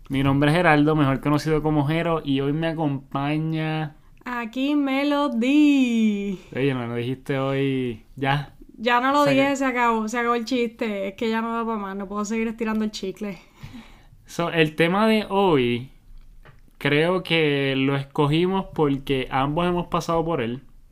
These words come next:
Speaker 2: Sí.
Speaker 1: Eh, creo que es un sub y baja. No es algo constante, pero es un sub y baja, por lo menos a mí, cuando esto me pasa.
Speaker 2: Ok.
Speaker 1: Y buscando información encontré muchas cosas que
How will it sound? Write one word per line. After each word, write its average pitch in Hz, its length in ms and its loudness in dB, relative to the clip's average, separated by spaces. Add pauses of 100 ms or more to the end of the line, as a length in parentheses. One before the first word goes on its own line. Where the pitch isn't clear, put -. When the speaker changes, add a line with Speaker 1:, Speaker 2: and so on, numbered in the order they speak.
Speaker 2:
Sí. 185 500 -14 (640)
Speaker 1:
Eh, 120 640 -4
creo 135 340 0
que 147 960 2 (640)
es 120 120 -6
un 143 140 2
sub 156 200 0
y 151 80 4
baja. 139 520 -2 (340)
No 131 100 -6
es 131 60 -2
algo 147 180 0
constante, 147 880 -2 (140)
pero 120 160 -10
es - 40 -6
un 127 60 -10
sub 143 160 -4
y 135 80 -2
baja, 123 640 -6 (160)
por 120 100 -8
lo 113 80 -6
menos 117 220 -6
a 110 100 -6
mí, 101 220 -8 (680)
cuando 110 280 -6
esto 107 200 -10
me 131 140 -6
pasa. 101 400 -4 (500)
Speaker 2:
Ok. 202 180 -10 (920)
Speaker 1:
Y 143 720 8
buscando 156 420 2
información 190 680 -2
encontré 143 380 -4
muchas 147 240 -4
cosas 165 300 -8
que 113 520 -6